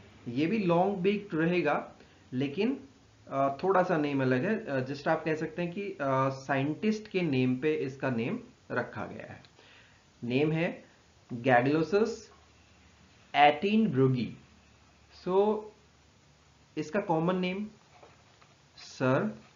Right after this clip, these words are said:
David, Sir David, जैसे, अ, आपने Darwin Finches, Finches सुनी होंगी, है ना?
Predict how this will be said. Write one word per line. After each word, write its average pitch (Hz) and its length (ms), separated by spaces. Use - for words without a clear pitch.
David, 107 520
Sir 131 280
David, 123 340
जैसे, 156 340
अ, 151 160
आपने 147 300
Darwin 135 460
Finches, 135 520
Finches 131 460
सुनी 123 200
होंगी, 117 260
है 135 80
ना? - 220